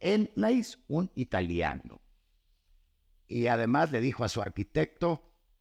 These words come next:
que le gustaría mucho que repitiera o se inspirara, enseñaría dibujos, no lo sé, en su palacio de Palermo. Y por eso tenemos ese patio extraordinario y bellísimo del Palacio Iturbide,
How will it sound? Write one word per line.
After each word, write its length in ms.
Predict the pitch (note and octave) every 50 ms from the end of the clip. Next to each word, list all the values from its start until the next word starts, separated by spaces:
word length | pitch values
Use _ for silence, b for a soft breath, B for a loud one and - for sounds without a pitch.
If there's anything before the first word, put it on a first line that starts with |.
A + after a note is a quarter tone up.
| _ _
que 120 | - F2+ G2
le 80 | A2 G#2
gustaría 480 | A2 G#2 - - - G#2+ A#2 C3 B2+
mucho 400 | A#2+ A#2+ C3 B2+ B2+ C#3 A#2 -
que 100 | - G2+
repitiera 960 | - - C3 - - - A2 - - - A#2 A#2+ A#2 A#2 A2+ A2 A2 - - -
o 160 | - A#2 B2
se 220 | - - - A#2
inspirara, 1000 | G#2 A#2+ C3+ C#3 - - - - F#2 G2 G2+ G#2+ G#2+ G#2+ A2 A#2 C3 - - _ -
enseñaría 500 | - E2 - - D#2 D2 F2+ F#2+ G2+ F#2+
dibujos, 400 | F2 E2 E2 G#2 C#3 - - C#3+ A2+
no 100 | A#2 G2
lo 100 | F#2+ F2+
sé, 380 | - - D3+ E3 E3+ _ _ _ _ _ _ _ _ _ _ _ -
en 180 | - B2+ B2+
su 300 | A2+ - - G#3+ A3 -
palacio 1000 | - E3 C#3 A2+ A#2+ B2+ B2+ A#2+ - - - - G2+ F#2 F2+ F#2 G2 A#2 - _ _ _ _ _ _ _ _ -
de 100 | A2+ A2
Palermo. 960 | - - B2+ B2+ C3+ F3+ G#3+ G3+ F3+ D3 A#2+ - E2+ D2+ C2 A#1+ A1+ G#1 _ _ _ _ _ _ _ _ _ _ _ _ _ _ _ _ _ -
Y 80 | G#2 G2
por 200 | - A2+ A#2 D3
eso 200 | C#3+ - D#3+ -
tenemos 400 | - C3 C#3 D3 D#3 D3+ - D#3
ese 180 | C#3 - D3
patio 400 | - - - C#3 C3 - - D3+
extraordinario 800 | A2+ - - - - D#2+ G2+ F#2 F#2 F#2 B2 F3+ A3+ F3 - D#2
y 100 | D2 D#2+
bellísimo 800 | - - A2+ C3 F#3+ F#3+ - - - G#2 E2+ E2+ G#2 A#2+ - - _ - - _ _ _ _ _ -
del 180 | - F#2 F2+ -
Palacio 460 | - D#2+ D#2+ - B2+ - - D3 D#3
Iturbide, 800 | D3 - - E3 - D3 D3+ D#3+ C#3 A2 F2+ G#2+ A2+ - -